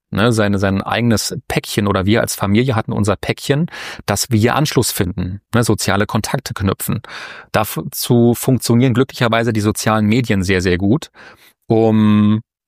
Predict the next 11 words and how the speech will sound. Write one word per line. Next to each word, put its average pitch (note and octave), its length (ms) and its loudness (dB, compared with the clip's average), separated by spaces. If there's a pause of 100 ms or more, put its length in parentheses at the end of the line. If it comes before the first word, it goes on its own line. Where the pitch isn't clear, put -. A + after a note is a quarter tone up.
ne, G#2+ 120 0
wenn G#2+ 120 2
man G#2+ 100 -2
da A2 60 -2
offen - 260 0
für - 140 -2
ist, G#2+ 240 0
über G#2 100 0
Facebook-Gruppen, A2 800 -2
über G2 260 -2
Instagram, A2 800 2